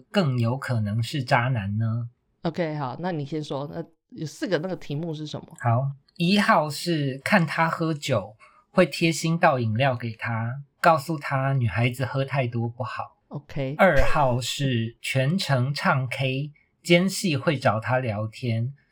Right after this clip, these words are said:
Speaker 1: 说他长得像他未来女友。
Speaker 2: <laughs>
Speaker 1: 三号是请了很贵的酒，唱了一首粤语歌后，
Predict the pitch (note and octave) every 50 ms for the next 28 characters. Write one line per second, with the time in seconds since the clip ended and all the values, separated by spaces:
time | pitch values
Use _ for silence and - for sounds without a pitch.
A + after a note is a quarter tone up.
0 | _ _ _ - - - - D#3+ D#3 D#3+ D#3 - B2+ D3 D#3 D3+ D#3 D3 - B2
1 | A2 A2 G#2+ A2+ A#2 A2+ - E3 D3 C#3 - - C3+ C#3 D3 D3+ C3 A2+ G#2+ G#2
2 | G2+ A2 A2 A2 G#2 G#2 A2 A2+ A#2+ A2+ A2 - - _ _ _ _ _ _ _
3 | _ _ _ _ - - - - - - - - - - - - F4 D#4 - -
4 | - _ - - - - - - - - - - F#3+ E3 D#3+ E3+ F3 G3 G3 G3
5 | - - G3+ E3+ C#3+ C3+ B2+ B2+ C#3 C#3 - - - - D3+ D3 C#3+ C3+ C3 B2+
6 | B2 B2 B2+ - _ _ _ _ _ _ _ _ _ - - - C#3+ C3+ A#2+ B2
7 | C3 B2+ A2+ B2+ C3 B2 B2 F#3 G3 E3+ B2+ C3 A#2+ A#2 - B2 A2+ G#2+ G#2 G#2+
8 | A2 - _ _ _ _ - - - G3 D#3+ C#3 C3+ C3+ D3+ E3 D#3 - C#3+ B2
9 | A2+ C3+ D#3 D3+ C3 A2+ G#2 G2 G#2 - A#2+ A#2 A#2+ B2 A#2+ - D#3 C3 A2 G#2
10 | A#2